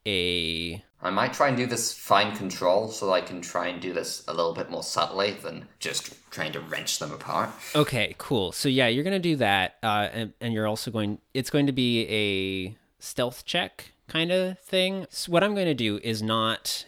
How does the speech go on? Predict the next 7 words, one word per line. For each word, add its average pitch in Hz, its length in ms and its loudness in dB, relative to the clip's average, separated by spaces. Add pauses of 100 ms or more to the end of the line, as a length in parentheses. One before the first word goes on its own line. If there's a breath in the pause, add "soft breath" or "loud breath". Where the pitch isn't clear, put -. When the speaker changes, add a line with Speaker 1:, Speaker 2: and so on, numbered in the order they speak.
Speaker 1:
have 107 560 0
the 98 160 -6
difficulty 101 600 -6
be, 90 640 -2 (840)
um, 87 300 -2
based 95 400 -2
on 80 560 -6